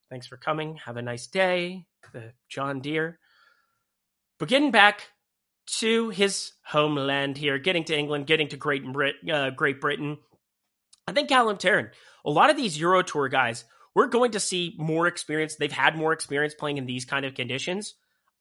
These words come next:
I think that you're going to see a couple of them finish here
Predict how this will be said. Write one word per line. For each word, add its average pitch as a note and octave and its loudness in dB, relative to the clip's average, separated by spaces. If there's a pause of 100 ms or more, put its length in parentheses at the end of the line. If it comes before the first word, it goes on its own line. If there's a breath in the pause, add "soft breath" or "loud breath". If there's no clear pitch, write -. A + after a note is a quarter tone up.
I F#3+ 2
think C4+ -4
that C4+ -6
you're G3+ 2
going D#3+ 0
to F#3 -6
see F3+ -4
a D3 -2
couple D3 -4
of C#3 -4
them C#3+ -2
finish D3 -4
here D3 0